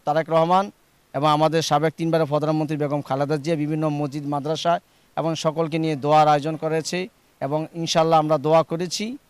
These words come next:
আমরা এখানে তারপরও আমরা ফিজিক্যালি আসলাম, আমাদের আসলে কি বলবো, ভাষা প্রকাশ করতে পারছি না। আমাদের সন্তান নেই, তারপরও আমরা বিভিন্ন গণমাধ্যমের, আহ, মাধ্যমে আমরা যেই অবস্থা দেখেছি, আমাদের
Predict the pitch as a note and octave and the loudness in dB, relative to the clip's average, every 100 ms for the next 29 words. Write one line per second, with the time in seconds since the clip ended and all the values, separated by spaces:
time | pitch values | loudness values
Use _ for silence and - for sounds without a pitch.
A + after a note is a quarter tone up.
0 | _ _ _ _ _ C#3+ D3 D#3 D#3 D#3 | _ _ _ _ _ -4 2 6 8 8
1 | D#3 - D#3 E3 E3+ F3 - E3 D#3 F3 | 6 -2 -4 -2 2 0 2 0 2 4
2 | F3 F#3 F#3 F#3 E3+ D#3+ E3+ - F3 D#3+ | 6 8 8 8 6 6 4 4 -2 0
3 | F3+ F3+ F3+ E3+ - F3 F3 D#3+ F3+ - | 0 2 4 4 4 6 8 6 4 -8
4 | _ _ _ - C#3 - _ _ - C#3+ | _ _ _ -16 -16 -16 _ _ -8 -2
5 | D#3 D#3 E3+ E3 - E3+ E3+ E3 F3 E3+ | 0 2 2 2 2 2 4 2 -2 0
6 | F3 E3+ C3+ C#3 - D#3+ D#3 D#3+ - D3+ | 0 0 2 0 2 0 0 -4 -6 -8
7 | - D3 D#3 - D3+ D3 C#3+ C#3+ D3 D#3+ | -8 -6 -8 -8 -8 -6 -4 -4 -4 -4
8 | - D3 D3 E3 D3 E3+ C#3+ - C#3+ E3 | -6 -6 -2 -2 0 0 0 -4 -6 -2
9 | E3+ D#3+ D#3 E3 D#3 D3 _ _ C#3 D3 | 0 0 2 0 0 -4 _ _ -6 -4
10 | E3 E3+ C#3+ D3+ E3 E3+ D3 E3 E3 D#3+ | -2 -2 -2 -2 0 -2 -2 -4 -2 -4
11 | _ _ _ _ - D3 D3+ D3 D3 C3+ | _ _ _ _ -6 0 0 2 0 -2
12 | E3 E3 D#3+ D#3+ C#3 D#3+ D#3 D3+ D#3+ F3+ | -2 -2 0 -2 -2 -2 0 -2 -4 -4
13 | C#3+ D3+ F#3+ - E3 D3+ D#3 E3 | -4 -2 -4 -2 -2 -2 0 0